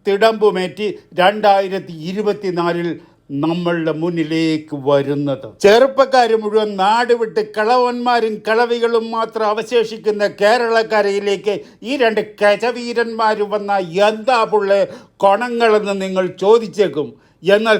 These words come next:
കേട്ടോളൂ, കൊട്ടാരക്കര ഗണേഷ് കുമാർ ആരാണെന്നാണ് നിങ്ങളുടെ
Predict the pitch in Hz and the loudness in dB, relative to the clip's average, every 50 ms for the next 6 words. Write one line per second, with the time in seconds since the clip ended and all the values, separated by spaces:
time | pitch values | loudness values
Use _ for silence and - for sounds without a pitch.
0 | 208 - 202 233 254 247 262 254 220 180 151 113 - - _ _ _ _ _ _ | 4 4 6 6 6 4 4 2 2 0 -2 -8 -12 -16 _ _ _ _ _ _
1 | - - - - - - - 214 240 247 - 269 277 269 262 247 - 240 233 226 | -20 -20 -20 -20 -2 2 4 4 4 4 2 2 2 4 2 2 0 0 0 0
2 | 214 190 208 220 233 254 262 247 - - - - 233 220 214 208 202 190 190 208 | 0 2 2 2 2 2 0 0 -2 -4 -8 -8 -6 -4 -2 0 0 0 0 2
3 | 220 226 233 240 247 247 240 240 233 233 240 226 226 226 220 220 220 226 226 220 | 2 0 0 0 0 -2 -2 -4 -6 -6 -6 -6 -6 -6 -8 -8 -8 -6 -6 -6
4 | 220 214 226 226 | -6 -4 -6 -6